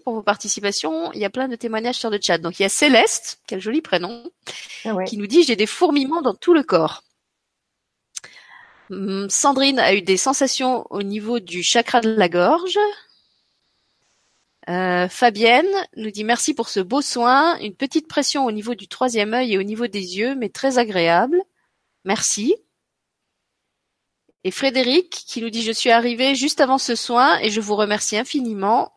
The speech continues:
Speaker 1: Gratitude, c'est puissant pour moi. » Céleste à nouveau qui nous dit : « Une fatigue et mon cœur bat fort. »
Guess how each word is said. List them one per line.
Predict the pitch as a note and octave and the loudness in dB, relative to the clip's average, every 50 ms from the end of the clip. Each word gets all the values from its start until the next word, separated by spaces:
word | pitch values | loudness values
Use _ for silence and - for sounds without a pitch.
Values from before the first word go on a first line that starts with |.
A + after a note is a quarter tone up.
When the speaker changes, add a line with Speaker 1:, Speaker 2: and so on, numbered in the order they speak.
| _ | _
Speaker 1:
Gratitude, | - G3+ G3+ C4 C#4 - B3+ - - - G#3 A3 C4 C4+ B3+ G3 - | -4 0 0 0 0 0 -8 -10 -8 -8 -6 -6 -4 -4 -4 -6 -6
c'est | - - - F#3 F3 | -8 -10 -10 -10 -10
puissant | - - A#3+ - - B3 B3 A#3 | -10 -8 -8 -6 -6 -6 -8 -6
pour | - G3 F#3+ E3+ | -8 -8 -8 -6
moi. » | D#3+ D3+ C#3+ - _ _ _ _ _ _ _ _ _ _ _ _ _ _ _ _ _ _ _ _ _ _ _ _ _ _ _ _ _ _ _ _ _ | -6 -6 -6 -8 _ _ _ _ _ _ _ _ _ _ _ _ _ _ _ _ _ _ _ _ _ _ _ _ _ _ _ _ _ _ _ _ _
Céleste | - - - A#3 A#3 A3+ A3+ C#4+ E4+ - - | -14 -6 -4 -2 2 2 2 2 2 0 0
à | B3 A#3 | -2 -2
nouveau | A3 G#3+ G#3 G3 G3+ A3+ B3 C4 C#4 D#4 E4+ F4+ D#4+ | -2 -4 -6 -4 -2 0 2 2 2 2 2 2 0
qui | - - - | -4 -10 -8
nous | A3 G#3+ | -8 -8
dit : « | G#3 G#3 G#3+ - | -8 -10 -10 -8
Une | - G3+ F#3+ | -8 -8 -8
fatigue | - - A#3+ A#3 - - A#3 A#3 C#4+ D#4+ F#4 F#4 F#4+ G4+ - | -2 -2 -2 -2 -2 -4 -2 0 0 4 4 4 4 4 0
et | - - G3+ | -2 -4 -4
mon | G3 G3 G3 | -4 -4 -6
cœur | - - C4 C4+ B3 A3+ | -2 2 2 2 2 4
bat | G#3+ F#3+ | 2 2
fort. » | - - - - G3 G3+ A#3+ C#4+ F#4+ - - - - | 0 -2 -2 0 2 4 4 4 4 2 -2 -12 -20